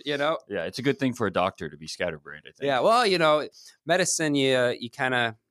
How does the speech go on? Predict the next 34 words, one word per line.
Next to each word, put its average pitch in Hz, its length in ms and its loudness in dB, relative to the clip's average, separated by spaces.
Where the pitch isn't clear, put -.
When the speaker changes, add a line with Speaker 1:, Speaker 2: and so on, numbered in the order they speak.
Speaker 1:
you 120 80 -2
have 117 140 0
your 113 100 2
checklist 113 580 0
and 104 100 -2
you 107 80 -2
go 110 180 2
in 107 120 0
there 104 240 2
and 104 140 0
you 101 80 -6
have 110 320 0
to, 104 340 2
but 113 140 4
when 117 100 2
it 117 80 -4
comes 127 340 -2
to 110 460 -2
painting 123 400 0
and 104 100 -2
art 117 280 2
and 113 80 -2
all 117 120 4
sorts - 220 -6
of 110 80 -8
the 104 60 -6
creative 110 320 -6
process, 107 560 0
there 120 140 2
really 143 300 4
is - 440 -2
unlimited 120 760 2
paths, 117 600 0
unlimited, 110 460 -2